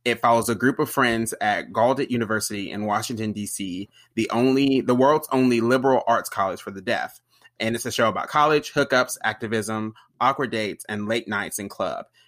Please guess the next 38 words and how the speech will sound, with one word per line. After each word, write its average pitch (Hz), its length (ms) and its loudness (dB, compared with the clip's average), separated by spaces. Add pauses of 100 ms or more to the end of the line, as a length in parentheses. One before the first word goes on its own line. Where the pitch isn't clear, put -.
It's - 180 -8
also 151 300 4
a 139 60 2
show 123 220 4
about 107 340 0
friends 131 260 0
forgiving 120 460 -2
identities 101 540 -6
and 104 140 -8
navigating 113 440 -2
a 104 60 -4
world 101 260 -4
not 104 160 -2
always 104 360 -2
designed 127 540 0
for 107 140 -2
them. 78 340 -8 (500)
And 127 220 4
the 127 60 4
reason 165 260 4
that 175 100 6
I 151 100 6
wanted 135 320 0
to 110 640 -4 (220)
bring 135 180 2
this 120 220 0
up 135 400 4
about, 101 760 0 (180)
um, 101 420 -4
in 113 120 -4
our 104 220 -2
Take 127 180 -6
It 113 40 -2
or 107 80 -4
Leave 123 180 0
It 87 60 -6
is - 120 -10
because 104 460 -2